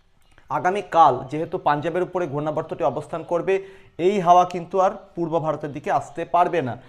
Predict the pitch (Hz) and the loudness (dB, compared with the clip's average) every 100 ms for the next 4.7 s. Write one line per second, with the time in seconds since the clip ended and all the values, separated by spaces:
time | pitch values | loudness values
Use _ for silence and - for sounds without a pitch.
0 | - 139 135 - 165 165 151 147 165 170 | -12 -10 -8 -6 -4 -2 0 -2 -2 -10
1 | 190 143 135 151 156 151 175 196 202 - | -4 -4 -2 -4 -4 -4 -6 -6 -10 -20
2 | - 135 165 185 - 185 185 175 190 185 | -8 -4 -2 -4 -4 -6 -6 -6 -6 -4
3 | 214 160 156 160 - 160 151 170 165 151 | -6 -6 -8 -8 -6 -8 -8 -8 -8 -6
4 | 175 165 139 156 180 139 117 | -6 -6 -8 -6 -4 -4 -6